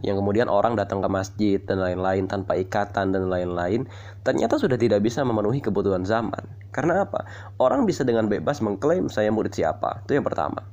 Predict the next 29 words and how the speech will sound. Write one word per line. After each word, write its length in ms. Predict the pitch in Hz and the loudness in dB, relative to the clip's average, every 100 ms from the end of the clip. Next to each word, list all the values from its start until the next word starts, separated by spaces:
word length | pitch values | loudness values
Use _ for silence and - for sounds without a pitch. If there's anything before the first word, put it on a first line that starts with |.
| - | -2
Yang 240 | 123 127 | 0 2
kedua, 240 | 147 120 - - - - - - - - - | 2 2 0 -8 -18 -18 -18 -16 -16 -16 -4
menurut 320 | 110 127 170 | 0 2 2
Doktor 400 | 110 110 - 110 | 2 0 2 2
Majid 320 | 98 95 143 - | 2 2 0 0
Irsan 320 | 110 104 80 | 0 0 0
Al-Kilani, 640 | 101 101 98 92 104 139 - - - - | 0 0 0 0 -2 -4 -10 -16 -16 -4
dalam 240 | 104 101 104 | 0 0 0
buku 240 | 110 123 | 2 4
yang 160 | 104 101 | 4 4
baru 400 | 107 101 82 - | 4 4 2 0
diterjemahkan 640 | 113 101 101 104 - 104 | -2 0 0 0 0 2
oleh 160 | 98 90 | 2 0
Ustadz 320 | 110 113 110 | 0 -4 -2
Asep 160 | 98 | -4
Sobari 400 | 104 98 95 104 | 0 2 2 2
gitu 240 | 87 - 95 | 0 0 -2
ya, 80 | - - - - - - - | -4 -10 -14 -14 -14 -14 -8
eh, 520 | - 101 92 92 95 - - - - - - - - - - - - | -2 0 2 2 0 -4 -10 -16 -16 -16 -16 -16 -16 -16 -16 -16 -4
model 320 | 113 123 120 | 0 2 2
kebangkitan 560 | 113 110 107 104 110 95 | 2 0 2 2 0 -2
umat 240 | 95 98 | -2 -4
Islam. 400 | 104 - 85 - - - - - - - - | -4 -4 -4 -4 -12 -16 -16 -18 -18 -18 -2
Ini 240 | 156 226 - - - - - - | 2 2 0 -10 -18 -18 -16 -4
kalau 160 | 147 131 | 0 4
dalam 240 | 135 208 | 4 4
bahasa 320 | 147 123 123 | 4 2 2
Doktor 240 | 117 110 107 | 0 2 0
Majid, 320 | 110 110 95 | 0 0 -4